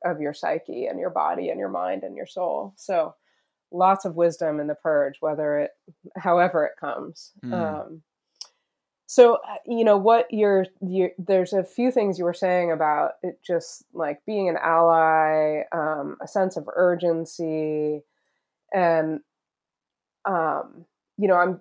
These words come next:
Speaker 1: I'm seeing a lot of people right now, including part of myself, that, that's,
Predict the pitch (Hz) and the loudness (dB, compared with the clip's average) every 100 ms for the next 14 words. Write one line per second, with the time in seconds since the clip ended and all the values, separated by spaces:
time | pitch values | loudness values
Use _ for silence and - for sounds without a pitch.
0 | - 196 190 175 - 214 202 190 160 156 | -2 0 0 -2 -4 0 0 2 0 2
1 | 156 170 170 196 185 170 151 151 - 156 | 4 4 0 -6 -2 -2 0 -2 -4 -4
2 | 147 - 180 175 214 226 180 165 165 - | -4 -2 -4 -4 0 2 2 0 -2 -4
3 | 185 170 160 147 - - 208 160 160 156 | 0 0 0 -4 -2 0 0 -2 0 0
4 | - _ _ 196 190 185 | -2 _ _ -2 0 0